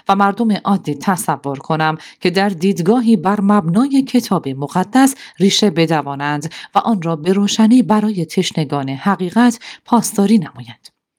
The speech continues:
ولی آیا برای چنین کلنجاری آماده هستیم؟ جورج بارنا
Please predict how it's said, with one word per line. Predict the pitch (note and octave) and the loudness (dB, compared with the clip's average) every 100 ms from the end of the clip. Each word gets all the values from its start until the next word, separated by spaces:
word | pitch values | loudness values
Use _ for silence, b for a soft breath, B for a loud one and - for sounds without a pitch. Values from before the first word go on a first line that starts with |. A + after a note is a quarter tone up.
| - | 0
ولی | D#4+ C#4+ | 2 4
آیا | A#3 A3+ | 4 4
برای | G3+ A3 G#3 G3+ | 2 2 2 0
چنین | - G3+ D#3 | 2 0 0
کلنجاری | E3+ G#3+ D#3+ D3+ F#3 D#3+ D#3 | 0 0 0 -2 -2 -2 -2
آماده | E3+ D#3 D3 | -2 -2 -2
هستیم؟ | G3 A#3 - D#3 D3+ E3+ _ _ _ _ F3+ | -2 -2 -2 -6 -8 -10 _ _ _ _ 2
جورج | B3+ D4+ C#4 | 4 4 2
بارنا | G3 E3 C#3 D3+ G#3 | 0 -2 -2 0 2